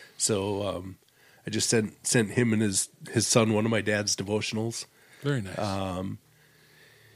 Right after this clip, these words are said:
Speaker 1: you know, and, and I'm not necess-, well, I mean, I shouldn't say that because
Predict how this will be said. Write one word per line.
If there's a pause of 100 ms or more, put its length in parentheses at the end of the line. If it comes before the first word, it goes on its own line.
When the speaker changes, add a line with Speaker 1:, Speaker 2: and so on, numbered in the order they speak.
(380)
Speaker 1:
you
know,
and,
and (320)
I'm
not (1080)
necess-,
well,
I
mean, (1000)
I
shouldn't
say
that
because